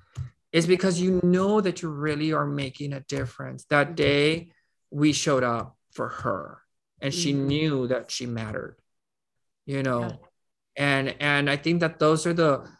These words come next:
Speaker 1: that's just one of many, many moments and, and, and experiences that I have had that just bring it, brings it back home.
Speaker 2: Mm-hmm.
Speaker 1: You know, brings it
Speaker 2: Absolutely.
Speaker 1: back home. And, and, and, and then you're like, "Okay,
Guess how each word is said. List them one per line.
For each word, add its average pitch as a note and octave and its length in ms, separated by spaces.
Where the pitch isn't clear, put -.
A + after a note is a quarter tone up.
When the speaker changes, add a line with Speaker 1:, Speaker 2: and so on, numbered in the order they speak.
Speaker 1:
that's E3+ 300
just G3 180
one E3+ 400
of D3+ 160
many, D#3+ 340
many E3 240
moments D#3 520
and, C#3 240
and, C3 300
and C3+ 140
experiences D3+ 580
that C3 120
I C3+ 80
have C#3 280
had C#3+ 500
that C3+ 580
just D#3 420
bring C#3+ 240
it, C#3+ 220
brings E3 320
it F3+ 80
back D#3 200
home. G3+ 280
Speaker 2:
Mm-hmm. F#3+ 260
Speaker 1:
You F#3 280
know, E3+ 60
brings E3 200
it F3 40
Speaker 2:
Absolutely. E3 180
Speaker 1:
back E3 100
home. G#3 240
And, E3+ 120
and, D#3+ 260
and, D#3 200
and D3 220
then D3 100
you're D3 140
like, C#3+ 220
"Okay, F#3 420